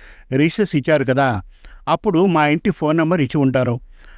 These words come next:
మొదటి plan of action ప్రకారం వారం రోజుల పాటు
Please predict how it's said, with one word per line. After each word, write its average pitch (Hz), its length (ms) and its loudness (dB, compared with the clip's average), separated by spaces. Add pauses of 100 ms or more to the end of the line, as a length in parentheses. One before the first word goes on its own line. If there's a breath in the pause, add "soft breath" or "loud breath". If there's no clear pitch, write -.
(140 soft breath)
మొదటి 165 320 0
plan 170 360 0
of 170 160 0
action 151 240 0
ప్రకారం 147 420 0
వారం 143 300 2
రోజుల 151 180 2
పాటు 135 460 0